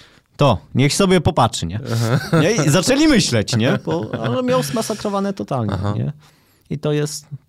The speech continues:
Speaker 1: wiesz co, no on zabezpiecza przede wszystkim przed wodą, nie? Więc
Speaker 2: Mhm.
Speaker 1: to jest wilgoć, to jest taka rzecz, że potrafi skasować nogi
Speaker 2: Tak.
Speaker 1: i, i teraz jak nie dbasz o to, to,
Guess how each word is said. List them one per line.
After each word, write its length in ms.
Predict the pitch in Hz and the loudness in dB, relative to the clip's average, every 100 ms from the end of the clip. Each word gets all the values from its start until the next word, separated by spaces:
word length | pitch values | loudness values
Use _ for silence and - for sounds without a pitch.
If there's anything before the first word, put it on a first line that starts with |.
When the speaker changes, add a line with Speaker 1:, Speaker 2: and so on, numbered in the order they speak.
| _ - | _ -8
Speaker 1:
wiesz 100 | 139 | -6
co, 100 | 113 | -4
no 120 | 127 | -2
on 200 | 147 143 | -2 -4
zabezpiecza 520 | 139 139 143 139 135 | -4 -4 -4 -4 -6
przede 240 | - 123 123 | -6 -8 -8
wszystkim 320 | 139 - 113 | -10 -8 -8
przed 180 | 107 107 | -8 -10
wodą, 540 | 113 110 92 90 92 - | -12 -6 -6 -6 -10 -8
nie? 220 | 104 117 | -8 -6
Więc 320 | 117 113 110 | -6 -6 -4
Speaker 2:
Mhm. 300 | 98 87 101 107 - _ | -4 -4 -6 -8 -18 _
Speaker 1:
to 140 | 127 | -6
jest 180 | 117 113 | -4 -4
wilgoć, 420 | 123 123 123 113 - | -4 -4 -4 -6 -6
to 120 | 107 | -6
jest 180 | 104 - | -6 -8
taka 240 | 107 101 | -8 -6
rzecz, 260 | 104 101 101 | -4 -6 -8
że 400 | 98 95 95 98 - | -8 -6 -6 -8 -12
potrafi 360 | 92 95 - | -10 -10 -12
skasować 560 | - 90 - 87 85 - | -12 -12 -10 -10 -10 -10
nogi 320 | 90 85 90 | -8 -8 -6
Speaker 2:
Tak. 220 | 90 87 | -4 -4
Speaker 1:
i, 140 | 80 80 _ _ _ _ _ _ _ _ _ - | -6 -10 _ _ _ _ _ _ _ _ _ -12
i 60 | 92 | -6
teraz 260 | 87 85 | -4 -4
jak 140 | 87 92 | -6 -4
nie 140 | 104 | -4
dbasz 280 | 98 98 - | -2 -6 -4
o 140 | 104 | -8
to, 260 | - 92 87 | -6 -8 -8
to, 400 | - 87 85 | -10 -8 -8